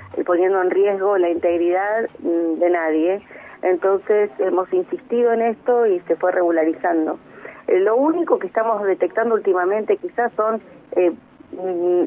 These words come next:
en el transporte de pasajeros, mm, en esta semana fue un, un parabrisas, eh, cruzado,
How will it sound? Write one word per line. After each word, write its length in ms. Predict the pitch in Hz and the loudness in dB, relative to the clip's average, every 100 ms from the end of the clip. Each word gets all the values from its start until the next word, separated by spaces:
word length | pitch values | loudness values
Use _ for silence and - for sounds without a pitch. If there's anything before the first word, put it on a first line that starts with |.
| - | -2
en 260 | - 185 180 | 0 2 2
el 140 | 175 | 0
transporte 460 | - 180 - 269 240 | 0 -2 0 0 2
de 80 | 208 | 2
pasajeros, 760 | 185 185 175 247 240 214 196 - - - - | -2 -4 -4 0 2 0 -2 -6 -18 -20 -18
mm, 560 | - 196 196 185 180 175 | -6 0 0 0 0 0
en 100 | 190 | 0
esta 280 | 208 202 214 | 0 0 0
semana 320 | 185 214 226 - | 0 0 -2 -2
fue 260 | 202 214 | -2 0
un, 500 | 208 196 190 185 175 160 | 2 2 2 2 -2 -2
un 260 | 202 202 | -2 -2
parabrisas, 600 | 185 180 180 214 - 208 - - | -2 0 0 0 0 -4 -4 -4
eh, 340 | 170 160 151 143 | 0 2 0 -2
cruzado, 600 | - 196 - 180 147 147 | -2 -2 0 -2 0 -2